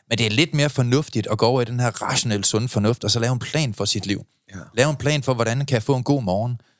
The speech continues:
Speaker 1: Lave en plan for, hvordan kan jeg være, tage en, mod en challenge på enogtyve dage, og være
Speaker 2: Ja.
Speaker 1: taknemmelig hver dag. Og,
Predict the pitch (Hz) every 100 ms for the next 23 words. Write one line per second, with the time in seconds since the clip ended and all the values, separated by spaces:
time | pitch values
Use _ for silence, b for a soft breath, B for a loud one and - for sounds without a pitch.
0 | _ 120 143 143 147 151 117 131 131 107
1 | 87 b b b - 127 143 135 110 98
2 | 92 101 113 110 - 135 131 131 151 127
3 | - 110 143 135 - 131 120 - 123 131
4 | 107 120 107 101 - 95 110 131 98 82
5 | 80 95 76 107